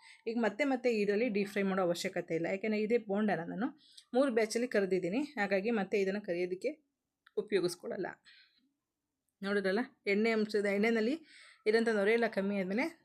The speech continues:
ತುಂಬ ಚೆನ್ನಾಗ್ ಬೆಂದಿರುತ್ತೆ. ತೆಗ್ದು ಒಂದು ಪ್ಲೇಟ್‌ಗೆ ಹಾಕ್ಕೊಳ್ಬೋದು.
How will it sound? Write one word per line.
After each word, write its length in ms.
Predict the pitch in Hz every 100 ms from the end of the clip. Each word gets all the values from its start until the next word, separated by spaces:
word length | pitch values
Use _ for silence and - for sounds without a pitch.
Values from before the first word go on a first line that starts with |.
| _
ತುಂಬ 180 | 202 202
ಚೆನ್ನಾಗ್ 380 | 202 202 208 202
ಬೆಂದಿರುತ್ತೆ. 500 | 190 180 175 170 269 - - - _ _
ತೆಗ್ದು 560 | 196 190 214 311 359 _ _ _ _ 202
ಒಂದು 180 | 202
ಪ್ಲೇಟ್‌ಗೆ 320 | 202 202 202 185
ಹಾಕ್ಕೊಳ್ಬೋದು. 480 | 180 170 170 233